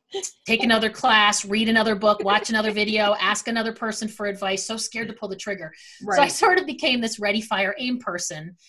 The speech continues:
Speaker 1: as a result of a, developing myself to be more in action. But that means that I end up going in, making a mess, and I'll clean it up later, <laughs> you know?
Speaker 2: Yeah.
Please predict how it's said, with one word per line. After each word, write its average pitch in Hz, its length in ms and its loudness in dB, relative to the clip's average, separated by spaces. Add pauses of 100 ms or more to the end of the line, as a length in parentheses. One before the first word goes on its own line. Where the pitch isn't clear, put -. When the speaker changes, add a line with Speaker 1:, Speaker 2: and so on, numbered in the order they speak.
(500)
Speaker 1:
as 208 180 2
a 208 60 -2
result 208 360 0
of 190 100 -4
a, 190 140 -4 (220)
developing 208 540 0
myself 175 520 0
to 190 80 -12
be 202 160 -4
more 190 200 0
in 170 80 -4
action. 180 600 -2 (680)
But 220 540 0 (360)
that 214 260 2
means 208 260 0
that 196 120 0
I 190 120 4
end 214 280 -2
up 190 180 -2
going 214 300 4
in, 202 340 2 (160)
making 233 320 2
a 226 40 2
mess, 220 340 4
and 214 120 0
I'll 214 140 4
clean 220 300 -2
it 240 100 2
up - 220 4 (160)
later, 392 420 4
<laughs> - 40 0
you - 140 2
know? 277 320 2
Speaker 2:
Yeah. - 240 2